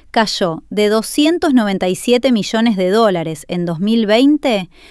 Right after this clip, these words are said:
a dos millones en dos mil veinticuatro. Un recorte de doscientos cincuenta y seis millones en cuatro años. Sesenta equipos cerraron en dos mil veinticinco.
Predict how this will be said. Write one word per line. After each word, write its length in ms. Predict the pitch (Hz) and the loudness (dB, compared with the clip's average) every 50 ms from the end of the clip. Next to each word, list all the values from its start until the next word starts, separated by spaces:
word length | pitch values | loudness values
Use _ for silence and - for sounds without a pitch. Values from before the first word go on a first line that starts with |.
| - - - - | -20 -14 -6 -2
a 200 | 196 202 208 196 | 0 0 0 0
dos 280 | 190 254 285 320 320 | 2 2 2 2 2
millones 720 | 311 311 254 233 - - 226 233 247 247 262 277 269 - - | 2 2 2 2 0 0 0 2 2 4 4 2 0 -2 -2
en 140 | - 196 185 | -4 -2 -2
dos 140 | 180 170 160 | -2 -2 -2
mil 220 | 190 196 196 196 | -2 -2 0 0
veinticuatro. 800 | 196 190 185 - 185 160 - 165 151 156 - - - 156 151 147 _ _ _ _ _ _ - - - - - - _ | 0 0 -2 -2 -4 -6 -6 -6 -8 -8 -10 -12 -12 -12 -14 -14 _ _ _ _ _ _ -20 -20 -20 -20 -20 -10 _
Un 220 | - 269 302 320 320 | 4 4 4 6 4
recorte 640 | 320 285 247 - - 247 262 277 - 302 285 - - | 4 2 2 2 2 2 2 2 2 0 0 0 0
de 180 | 196 208 214 214 | 0 0 2 2
doscientos 760 | 220 226 208 - - - 285 302 320 320 330 - 349 302 - | 2 0 -2 -4 -4 0 2 2 4 4 2 2 -2 -2 0
cincuenta 440 | - 220 202 - 190 196 185 - | 0 0 0 0 -2 -2 0 -2
y 100 | 185 185 | -2 -2
seis 360 | - - - 254 254 285 285 262 | -4 -4 -2 0 2 2 2 2
millones 720 | 262 208 175 - - 247 262 285 302 294 233 185 - - - | 2 0 0 -2 0 2 2 4 4 2 2 0 -4 -8 -6
en 180 | 202 190 190 | -4 -4 -4
cuatro 420 | 185 - 220 220 220 - 220 202 180 | 0 0 0 2 2 0 0 0 0
años. 560 | 170 160 156 156 151 151 151 147 - - - _ _ _ _ _ - - - - _ | 0 -2 -4 -4 -6 -6 -8 -10 -14 -18 -20 _ _ _ _ _ -20 -20 -20 -20 _
Sesenta 760 | - - - 247 226 214 - - 302 302 311 339 302 339 294 220 | -14 -6 -2 0 0 0 0 0 2 2 2 2 2 2 0 0
equipos 580 | 202 - 254 262 254 262 320 294 233 185 - - | 0 0 0 0 0 2 0 0 0 0 -4 -10
cerraron 600 | - - - 208 196 - 214 214 226 233 254 240 | -10 -4 -2 -2 0 2 2 2 2 2 0 0
en 120 | 214 190 | 0 -2
dos 160 | 180 180 156 175 | -2 -4 -2 -4
mil 180 | 196 196 202 | -2 -2 -2
veinticinco. 840 | 202 202 196 - 185 - - - 160 156 151 147 147 - 151 147 - | -2 -2 -2 -4 -6 -8 -8 -6 -6 -4 -4 -6 -8 -10 -12 -16 -16